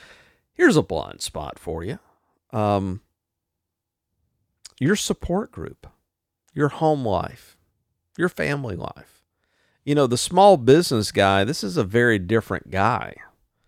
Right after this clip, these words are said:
I mean, he's going into, uh, a lot of risk, generally speaking.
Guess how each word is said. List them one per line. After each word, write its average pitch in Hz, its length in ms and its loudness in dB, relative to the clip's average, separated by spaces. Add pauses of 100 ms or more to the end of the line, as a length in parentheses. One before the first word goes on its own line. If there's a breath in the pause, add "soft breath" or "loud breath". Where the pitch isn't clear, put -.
(480)
I 104 80 -6
mean, 101 280 0
he's 160 240 0
going 139 440 2
into, 107 760 -2
uh, 92 280 0
a 92 60 -2
lot 101 300 2
of 135 80 2
risk, 113 640 0 (720)
generally 98 540 2
speaking. 117 520 -6